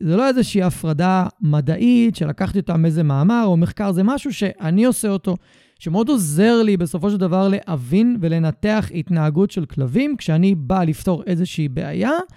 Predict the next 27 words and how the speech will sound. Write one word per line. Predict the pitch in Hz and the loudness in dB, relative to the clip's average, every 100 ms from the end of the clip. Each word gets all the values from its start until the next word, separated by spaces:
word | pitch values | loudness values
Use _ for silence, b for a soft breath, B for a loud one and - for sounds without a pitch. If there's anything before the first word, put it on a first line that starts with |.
| b b b b b 190 | b b b b b -4
וככה | 214 277 294 | -4 -4 -2
אני | 277 | 0
מסתכל | 262 233 - - | 0 -2 -4 -2
על | 220 208 190 | 0 0 0
זה. | 170 - _ _ _ 196 | -2 -6 _ _ _ -2
אני | 175 | -2
פשוט | 175 208 277 - _ _ - | -2 -4 -6 -8 _ _ -4
לקחתי | 175 240 254 - 247 | -4 -2 -4 0 0
את | - | 0
ה-, | 170 160 165 | -2 -2 -4
את | - | -2
המודל | 151 147 143 247 | 0 0 0 2
הזה, | 277 220 247 233 233 b b _ | 2 2 0 -2 -4 b b _
ואני | 151 165 175 175 - 175 165 | -4 0 2 2 0 2 4
מיישם | 160 156 240 254 | 4 2 2 2
אותו, | 254 233 214 - | 0 0 -2 -2
והוא | 147 156 | 0 2
עובד | 160 226 | 4 4
לי | 240 | 4
ברוב | 220 202 214 196 | 2 2 2 2
המקרים. | 190 185 180 185 180 - - | 0 0 0 0 0 -4 -2
אני | 156 165 160 - _ - | 2 2 0 -6 _ -2
כן | 202 233 262 - | 0 2 0 -4
אדבר | 175 160 156 185 202 | -4 -2 0 0 0
בסוף | 180 - 196 | -2 -4 -6
הפרק | - 185 226 247 - - | -4 -2 -2 -4 -6 -6
על | 165 165 | -2 0